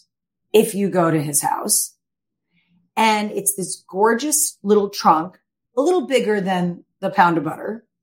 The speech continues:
And the top actually opens and you can see, you know, the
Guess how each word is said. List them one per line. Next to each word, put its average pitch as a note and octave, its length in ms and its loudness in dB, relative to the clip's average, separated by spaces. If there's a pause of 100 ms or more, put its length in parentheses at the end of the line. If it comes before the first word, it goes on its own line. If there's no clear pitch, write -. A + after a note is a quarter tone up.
(300)
And A3 140 2
the G#3 100 -4
top B3 340 2 (100)
actually G#3 480 0
opens - 800 -2 (760)
and G#3 180 4
you G3 80 -2
can G3 220 -6
see, G#3+ 560 0
you F#3 160 0
know, F3+ 280 2
the E3+ 140 -6